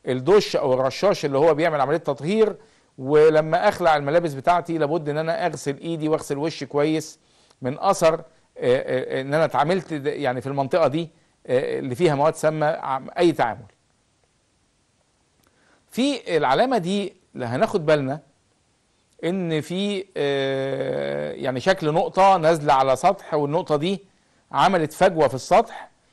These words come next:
ونازلة على الإيد وعملت فجوة في الإيد، ودي علامة ب-، بتقول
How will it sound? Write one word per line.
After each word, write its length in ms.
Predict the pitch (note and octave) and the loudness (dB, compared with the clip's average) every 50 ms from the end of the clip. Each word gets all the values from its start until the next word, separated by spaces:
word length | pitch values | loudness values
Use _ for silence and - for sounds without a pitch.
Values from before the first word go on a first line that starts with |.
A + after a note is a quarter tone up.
| _ _ _ _ | _ _ _ _
ونازلة 560 | - C#3 C3 C#3 D3+ F#3+ A#3+ A#3+ G#3 G3 G3+ G3 | -6 -4 -2 2 4 6 6 4 4 2 2 4
على 200 | E3 D#3 D#3 D#3+ | 4 4 2 0
الإيد 300 | - F3+ G3+ G#3+ F#3+ D#3+ | -2 -6 -4 -4 -2 0
وعملت 520 | D#3 D#3 D3 E3+ G#3 G#3+ F#3+ E3 D3+ D3 | 2 2 4 4 4 2 2 0 -2 -2
فجوة 360 | - - F3+ F#3 E3 E3+ D#3 | 0 0 0 2 2 2 2
في 100 | B2+ C3 | 2 0
الإيد، 520 | D3 D3 - - G3 A3+ A3 F3+ F3 E3 - _ _ _ _ _ _ _ _ _ _ _ _ _ - | -4 -8 -8 -6 -4 -4 -4 -4 -6 -12 -20 _ _ _ _ _ _ _ _ _ _ _ _ _ -6
ودي 320 | B2 C3 C3+ F#3+ B3+ C4 | -6 -4 -2 0 0 2
علامة 580 | G#3+ E3 E3 F3+ G3+ A3+ A3 G3+ G#3+ A#3 - - - - | 2 2 4 4 4 4 4 4 2 0 0 -4 -10 -14
ب-، 420 | D#3+ C3 C3+ C#3 C#3+ C#3+ C#3+ B2+ | -4 0 2 4 4 4 2 0
بتقول 600 | C3+ A#2+ - - G3 F#3+ G3 G3 F#3+ F#3 F3 - | -4 -8 -6 -2 0 2 4 4 2 2 0 -4